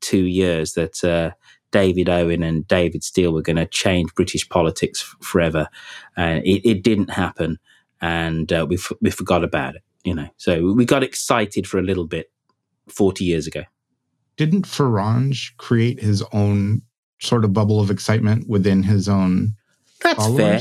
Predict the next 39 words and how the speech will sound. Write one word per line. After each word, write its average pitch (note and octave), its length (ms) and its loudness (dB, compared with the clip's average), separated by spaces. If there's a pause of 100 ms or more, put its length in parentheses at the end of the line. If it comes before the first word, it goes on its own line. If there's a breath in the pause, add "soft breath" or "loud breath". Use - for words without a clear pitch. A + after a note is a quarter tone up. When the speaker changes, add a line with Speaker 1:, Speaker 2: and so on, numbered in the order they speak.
(120)
Speaker 1:
You B3 120 2
know C4 100 4
what? A3 200 2
That, G3+ 160 -2
that, B3 240 0
that's C#4 260 -4
fair. F2 400 -4 (180)
I A3+ 140 4
would C#4+ 140 0
say D#3+ 220 2
Farage B2 520 2
i-, A2 260 2
i-, A#2 140 2
is A#2 180 2
an A2 80 4
anomaly. G#2 480 4
And F2+ 100 4
I, B2+ 100 2 (260)
and, C#3 360 2
and C#3+ 140 2
I, G#3 300 2 (920)
considering F#3+ 540 2
I'm D#3 160 2
diam-, B2 460 2
<laughs> - 20 -20
diametrically A#2 760 0
opposed G#2+ 420 0
to - 120 -4
the F#2+ 60 4
man's F#2 260 2
politics, - 720 -2 (520 loud breath)
I D3+ 100 2
do D#3+ 280 2
think B2 300 0
he's A2 180 2
the A2+ 100 2
most G#2 600 0 (400)
influential A#2+ 560 2
British F#2+ 420 -2